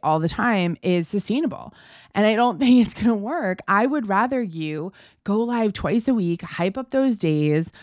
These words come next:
get as many people watching and email follow-up and Facebook, um, you know, advertising follow-up, TikTok advertising follow-up, all that stuff. To me, that's, like, more of a circular marketing strategy where you're not just coming in from one angle and doing one thing.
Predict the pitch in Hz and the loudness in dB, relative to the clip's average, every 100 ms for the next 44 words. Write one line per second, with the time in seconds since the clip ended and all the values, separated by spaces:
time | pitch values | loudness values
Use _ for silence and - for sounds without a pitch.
0 | - _ - 196 180 180 190 269 247 240 | -20 _ 0 2 4 2 2 2 0 0
1 | 247 240 - 160 175 196 - 202 196 196 | 0 0 -2 -2 0 0 0 0 0 -2
2 | 165 160 - 226 247 247 233 220 208 214 | -2 -4 0 2 4 2 2 0 0 2
3 | 208 208 208 180 160 160 - 160 - 285 | 2 2 0 -2 0 -2 -8 -18 -2 0
4 | 247 262 247 240 - 180 156 - - - | 0 -2 -6 -8 -6 -4 -4 -6 -14 -20
5 | _ - - - 190 190 160 - 240 269 | _ -20 -20 -6 0 2 2 2 2 0
6 | 247 247 240 226 240 226 226 269 240 247 | 0 -2 -2 -2 0 0 -2 -6 -6 -6
7 | 247 - 226 226 226 214 208 214 208 208 | -4 -2 -2 -2 -2 -4 -4 0 0 -2
8 | - 311 359 180 - 151 170 - - - | 0 2 2 0 -2 -2 -2 -2 -14 -20
9 | - _ - 240 220 214 220 160 233 247 | -20 _ 2 4 4 2 -2 0 0 0
10 | 359 359 233 220 196 180 - 180 170 190 | -4 -6 -6 -6 -6 -10 -8 -10 -6 -4
11 | 175 156 143 185 202 233 269 262 262 262 | -2 -2 -2 -4 -4 -4 -2 -2 -2 -4
12 | 269 233 196 202 196 202 254 277 277 - | -4 -2 -2 -2 -2 -2 -4 -8 -10 -6
13 | 240 233 254 240 208 185 151 160 170 - | -4 -2 -4 -4 -2 -2 -2 -4 -4 -4
14 | 180 180 160 160 160 156 151 151 - - | -6 -4 -4 -6 -6 -6 -6 -6 -8 -10
15 | 170 - | -12 -14